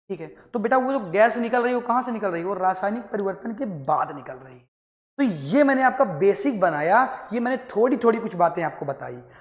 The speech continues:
अब मैं आपको नोट्स से पढ़ाना चाहूँगा, आ जाओ। अब मैं नोट्स से एक एक पॉइंट को आपको क्लियर करूंगा और चीजों को पढ़ाऊंगा।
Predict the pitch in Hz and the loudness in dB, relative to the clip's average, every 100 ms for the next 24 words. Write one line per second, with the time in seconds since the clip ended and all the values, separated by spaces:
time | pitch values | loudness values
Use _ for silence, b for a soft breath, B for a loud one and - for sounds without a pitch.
0 | b 269 277 285 254 254 294 214 180 190 | b 4 6 4 4 4 2 2 0 2
1 | 277 277 269 - 160 160 156 151 139 147 | 2 2 0 -2 -2 -2 -2 -4 -6 -2
2 | 156 165 160 156 - B B B 254 277 | 0 0 -2 -6 -12 B B B 4 4
3 | 240 196 247 277 - 233 247 254 - 220 | 2 2 4 2 2 2 4 4 0 0
4 | 240 226 240 214 226 - 185 190 185 170 | 0 2 4 6 4 -2 -2 0 0 -2
5 | 185 269 285 B B 202 254 247 220 190 | 4 6 4 B B 2 4 2 -4 -2
6 | 220 226 254 226 160 170 160 147 143 | 0 2 2 2 2 0 -2 -4 -6